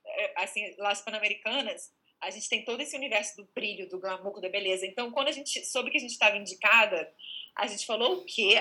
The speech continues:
A gente vai vestido igual um Oscar nesse negócio." Aí a gente já tava, assim, escolhendo paetê,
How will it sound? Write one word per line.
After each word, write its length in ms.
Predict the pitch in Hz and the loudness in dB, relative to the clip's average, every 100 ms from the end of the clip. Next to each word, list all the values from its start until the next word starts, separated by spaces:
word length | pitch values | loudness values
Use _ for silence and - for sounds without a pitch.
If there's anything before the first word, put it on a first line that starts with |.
| - | 6
A 80 | |
gente 220 | 220 233 262 | 2 0 2
vai 180 | 233 262 | 4 4
vestido 360 | 269 - 226 | 2 -4 4
igual 320 | 233 196 208 415 | 4 6 4 4
um 40 | |
Oscar 500 | 156 160 - - 185 | 6 6 4 -2 -4
nesse 240 | 180 180 196 | -4 -6 0
negócio." 460 | 185 180 175 175 - - - - | 2 4 2 0 -4 -12 -2 8
Aí 180 | 220 | 10
a 40 | 302 | 10
gente 140 | 311 | 8
já 80 | 311 | 6
tava, 140 | 269 254 | 6 4
assim, 120 | 233 | 0
escolhendo 420 | - 233 233 311 | 2 6 6 6
paetê, 1040 | - 214 240 - - 214 202 226 202 180 | 8 10 10 4 0 8 10 10 8 6